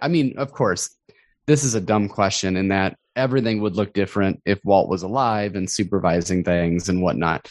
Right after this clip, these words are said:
But I'm wondering, based on just your comment earlier, it's got me thinking what a Walt's version of Bedknobs and Broomsticks might look like.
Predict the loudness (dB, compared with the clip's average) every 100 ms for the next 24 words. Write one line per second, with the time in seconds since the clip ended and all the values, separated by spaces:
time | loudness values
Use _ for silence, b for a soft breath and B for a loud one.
0 | -20 -12 -4 -2 -2 -4 -16 -20 _ -20
1 | _ _ _ _ -6 -2 0 0 0 -2
2 | -2 -2 -4 -6 0 0 0 0 0 0
3 | 0 -4 -2 0 0 0 0 0 0 0
4 | -2 -2 0 0 0 0 0 0 0 0
5 | -4 B -6 0 0 0 -2 -2 0 0
6 | 0 -2 -2 0 0 -2 0 0 2 0
7 | 0 0 2 0 0 -4 -2 -2 0 0
8 | 0 0 -2 -2